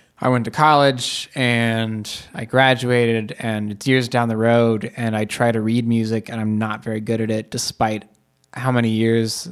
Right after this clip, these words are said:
of piano lessons I took. And, uh, I look back and, like, I, a big part of me wishes I would have just gone to school for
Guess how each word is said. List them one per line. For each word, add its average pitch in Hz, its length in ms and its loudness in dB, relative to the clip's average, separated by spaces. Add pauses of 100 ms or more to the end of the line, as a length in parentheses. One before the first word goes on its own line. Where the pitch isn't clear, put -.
(140)
of 117 260 -8 (320)
piano 117 280 0
lessons 113 340 -4
I 107 80 -4
took. 110 440 -6 (280)
And, 107 580 -4 (600)
uh, 104 540 -2
I 127 140 2
look 131 360 -2
back 120 260 4
and, 123 520 -6
like, 113 400 -6 (180)
I, 110 440 -2 (340)
a 131 80 -6
big 131 340 2
part 135 200 4
of 123 60 2
me 123 120 2
wishes 123 460 2
I 113 140 0
would 113 160 2
have 113 100 0
just 110 300 -8
gone 113 280 0
to 113 60 -2
school 117 440 0
for 110 540 -2